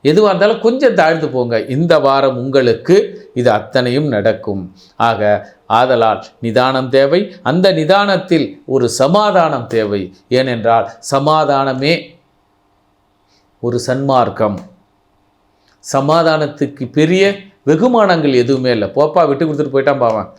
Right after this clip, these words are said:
அப்படின்னு பத்து வருஷமால, பல காலங்கள் ஆனாலும் உங்களை பாராட்டும். அதுபோல இந்த வாரம் மகரத்திற்கு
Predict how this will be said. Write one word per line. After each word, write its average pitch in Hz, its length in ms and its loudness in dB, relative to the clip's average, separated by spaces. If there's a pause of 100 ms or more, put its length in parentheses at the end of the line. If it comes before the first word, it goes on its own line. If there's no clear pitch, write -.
(200)
அப்படின்னு 123 280 -2
பத்து 175 380 2
வருஷமால, 143 440 0
பல 120 180 2
காலங்கள் 175 500 2
ஆனாலும் 143 640 -2 (180)
உங்களை 113 340 0
பாராட்டும். 123 680 0 (180)
அதுபோல 135 720 0
இந்த 175 340 2
வாரம் 113 640 -2 (1080)
மகரத்திற்கு 117 1000 -2